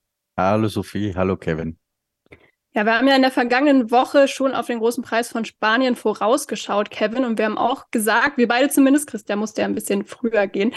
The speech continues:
Speaker 2: ähm, dass wir sehr gespannt sind auf dieses Rennen, einerseits aufgrund des neuen Layouts mit der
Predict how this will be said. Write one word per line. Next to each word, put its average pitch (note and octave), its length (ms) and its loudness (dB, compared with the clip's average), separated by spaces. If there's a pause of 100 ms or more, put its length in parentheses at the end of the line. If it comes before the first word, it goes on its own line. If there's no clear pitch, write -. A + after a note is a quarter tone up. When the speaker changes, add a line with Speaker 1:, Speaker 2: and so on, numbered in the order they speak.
(340)
Speaker 2:
ähm, G#3+ 100 -2
dass A#3 140 0
wir C#4 80 6
sehr C#4 160 4
gespannt C#4+ 420 0
sind A3 440 0
auf A#3 240 2
dieses A#3 380 -6
Rennen, A3+ 200 0
einerseits A3+ 460 -2
aufgrund A3+ 280 -6
des A3 120 -8
neuen G#3+ 240 2
Layouts C4 560 0
mit A3 100 -6
der G#3+ 220 0